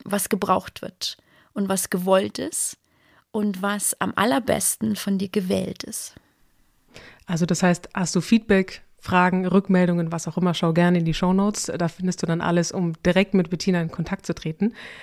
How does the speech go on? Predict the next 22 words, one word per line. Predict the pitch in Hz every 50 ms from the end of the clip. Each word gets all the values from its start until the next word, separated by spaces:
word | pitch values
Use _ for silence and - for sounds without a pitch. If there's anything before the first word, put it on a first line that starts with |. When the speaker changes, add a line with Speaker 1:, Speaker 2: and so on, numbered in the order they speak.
| - - - -
Speaker 2:
Gibt's | 220 208 - - - -
irgendeine | 233 262 254 269 240 233 226 214 214 - -
Art | 202 190 -
von | - 202 185 156
Hörempfehlung | 165 202 220 226 233 226 208 - 233 226 220 226 220 214
noch | 214 233 233 - - _
für | _ - - 214 208 214 220 208 208 - - - _ -
den | 202 185
Menschen | 185 180 185 208 - - 233 208
da | 202 196
draußen, | 190 175 175 190 202 - - 214 208 214 214 - 175 165
wie | 175 196 208 - -
ich | 196 - -
den | 202 180
Podcast | - - - 202 - - 208 185 190 180 - - - - - - - _ _ _ -
idealerweise | 233 240 233 233 214 196 190 185 180 165 175 170 180 190 185 - 185 185 180
konsumieren | 170 _ - - 208 202 208 202 185 190 190 196 202 190 190
darf, | 175 180 180 190 - -
um | 190 190 180
das | 175 165 -
Bestmögliche | - _ - 190 214 - - - 196 190 190 - 190 175 - 208 185 185 - - - 190 -
rauszuholen? | 170 190 185 - - - 190 208 220 247 262